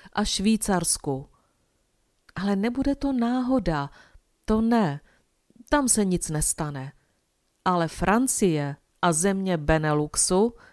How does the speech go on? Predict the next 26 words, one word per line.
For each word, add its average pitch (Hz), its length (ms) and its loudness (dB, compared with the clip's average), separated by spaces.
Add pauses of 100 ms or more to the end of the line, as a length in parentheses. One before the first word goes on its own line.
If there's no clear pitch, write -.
(840)
ty - 120 0
tři - 280 0
největší 254 640 2
útoky 247 640 4
budou 214 460 4
tam. 143 500 -2 (560)
Mohou 214 420 4
to 208 160 0
být 202 380 -2
tři - 260 0
velké 202 600 4
útoky 196 600 2
ze 233 160 4
vzduchu. 196 680 -2 (1200)
Je 269 120 2
to 285 140 2
divné. 160 640 -2 (280)
Polsko, 208 680 0
Slovensko 202 1000 0 (600)
a 185 60 -2
Česká 220 460 0
republika. 170 760 -2 (500)
Nejsou 208 460 -2
tam 226 260 -2
žádné 190 500 -2
hranice. 202 760 -2